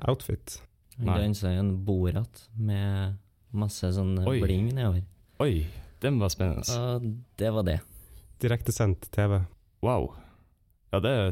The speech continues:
Speaker 3: det er et dristig valg, vil jeg jo tørre å påstå.
Speaker 2: Det var en grunn til at han ikke fikk fortsette, for å si det sånn.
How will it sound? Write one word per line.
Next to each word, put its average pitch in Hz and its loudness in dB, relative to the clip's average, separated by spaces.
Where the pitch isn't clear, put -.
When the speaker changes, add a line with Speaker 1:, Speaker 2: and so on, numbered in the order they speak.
Speaker 3:
det 104 0
er 131 0
et - -4
dristig - -4
valg, - -6
vil 101 0
jeg 95 2
jo 90 2
tørre 87 -2
å - -12
påstå. - -8
Speaker 2:
Det 101 -4
var 95 0
en 98 0
grunn 98 0
til 110 0
at 107 -2
han 107 -2
ikke 107 -2
fikk 98 -2
fortsette, 98 -4
for 107 -4
å 110 -2
si 107 -2
det 104 -2
sånn. 117 -4